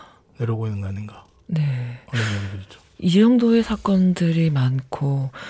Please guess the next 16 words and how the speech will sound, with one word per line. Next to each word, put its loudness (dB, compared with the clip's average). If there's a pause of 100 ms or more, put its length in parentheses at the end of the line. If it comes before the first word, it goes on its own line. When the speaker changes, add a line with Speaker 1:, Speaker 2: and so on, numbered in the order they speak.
(140)
Speaker 2:
또 -4
발생한 0
기간조차가 2
길어지면 0 (460)
보통 0
이 4
부분에 6
대해서 -2 (200)
굉장히 -2
심도 -4
있게 -2
연구하시는 0
분들이 2 (280)
생길 -2
법도 -8
하거든요. -6